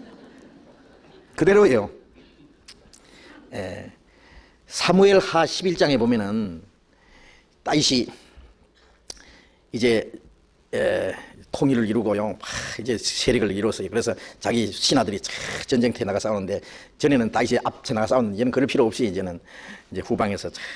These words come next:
이제 편안하게 지내요. 그래서 하루는 낮잠을 늘어지게 자고, 오후에, 응? 그래, 이, 이제 그 궁궐에서 옥상에서 내다보니까,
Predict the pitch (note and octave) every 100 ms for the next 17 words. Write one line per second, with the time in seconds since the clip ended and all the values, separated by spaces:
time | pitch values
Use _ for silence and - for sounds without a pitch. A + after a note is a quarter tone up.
0 | - - G2 - _ - G#2+ A2+ G2+ G2+
1 | F#2+ E2 G#2 G#2 - - - - - -
2 | A2 G2 G#2 B2+ B2 G2+ F#2 - A#2 B2
3 | B2 G#2 A2+ G2+ G2 G#2 A2+ G2 G#2 G#2+
4 | _ _ _ - _ G#2+ B2 F#3+ - _
5 | E2 D#2+ C#2+ C#2+ C#2 D#2 - - B2+ -
6 | - - - - G2+ A2 - - - G2+
7 | F#2+ - - - C3 C#3 G2+ G2+ A2+ A#2+
8 | A#2+ F#2+ E2+ G2+ A2